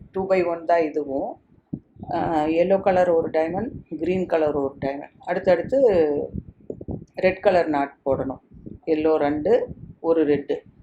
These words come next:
கிரீன் ரெண்டு, ஒரு ரெட்டு, அந்த மாதிரி போட்டா இந்த மாதிரி நம்மளுக்கு கிடைக்கும். ஆனா இது வந்து இந்த மாதிரி அன்ஈவனா வந்து,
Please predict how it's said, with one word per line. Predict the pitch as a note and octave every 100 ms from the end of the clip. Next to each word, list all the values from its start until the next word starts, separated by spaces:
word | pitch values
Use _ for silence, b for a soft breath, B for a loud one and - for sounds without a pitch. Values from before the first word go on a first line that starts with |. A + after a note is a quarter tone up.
| - -
கிரீன் | F3 F3+ F3+ E3
ரெண்டு, | D#3+ D#3+ G3+
ஒரு | G#3+ E3 D3
ரெட்டு, | C#3 C#3+ -
அந்த | E3 D#3+
மாதிரி | D#3+ E3+ E3
போட்டா | D#3 D3+
இந்த | B3+ A3 D#3
மாதிரி | D3+ D3+
நம்மளுக்கு | C#3+ C3
கிடைக்கும். | - C3 - - - - - - -
ஆனா | F#3 F#3
இது | F#3+ F#3 B3
வந்து | B3 F#3 D3+ F3+ - - _ _ _ - - _ - -
இந்த | G#3 G3+
மாதிரி | G3 F#3+
அன்ஈவனா | E3+ F#3+ G#3+ A3 G3+ G3 F#3+
வந்து, | F3 E3+